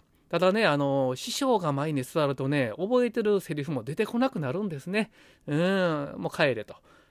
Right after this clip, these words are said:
えー、稽古が中止になった。えー、コーヒ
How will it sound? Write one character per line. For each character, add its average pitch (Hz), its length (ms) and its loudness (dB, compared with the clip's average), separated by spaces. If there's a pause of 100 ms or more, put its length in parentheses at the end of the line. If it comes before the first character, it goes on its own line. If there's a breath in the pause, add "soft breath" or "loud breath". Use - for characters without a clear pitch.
え 120 800 -2
ー、 - 40 -20
稽 156 200 0
古 202 120 0
が 160 100 -8
中 147 220 -4
止 143 180 -6
に 196 80 0
な 165 120 2
っ - 80 -6
た。 - 180 -20 (340 soft breath)
え 127 520 -2
ー、 - 40 -20 (100)
コ 160 200 2
ー 165 40 2
ヒ 180 120 0